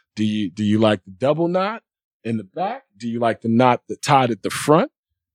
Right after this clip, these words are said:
Right? Are you wearing it like a nineties rapper? Okay.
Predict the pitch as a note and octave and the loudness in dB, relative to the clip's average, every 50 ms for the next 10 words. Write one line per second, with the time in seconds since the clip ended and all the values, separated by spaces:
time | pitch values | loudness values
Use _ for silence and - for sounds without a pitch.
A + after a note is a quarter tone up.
0 | _ - A2+ B2+ D3+ F#3+ G#3 - A2+ A#2+ A#2 B2 B2 A#2+ B2+ C3+ C#3 D#3+ F3+ F#3 | _ 2 4 4 4 4 4 2 0 -2 0 -2 -2 -2 0 0 2 2 0 0
1 | F3+ A2 A2 A2+ G2 A2+ A2 A2 A2 G#2 F#2 F2 F2 E2+ - G#2 F#2 D#2+ D2 - | -2 -4 -4 -4 -2 0 0 2 2 0 0 -4 -6 -4 -2 0 0 0 -2 -6
2 | - - _ _ _ _ _ _ - F#2 F2+ - - A2+ A2+ B2+ F#3 G#3+ | -14 -20 _ _ _ _ _ _ -10 -10 -6 0 2 2 4 4 2 -2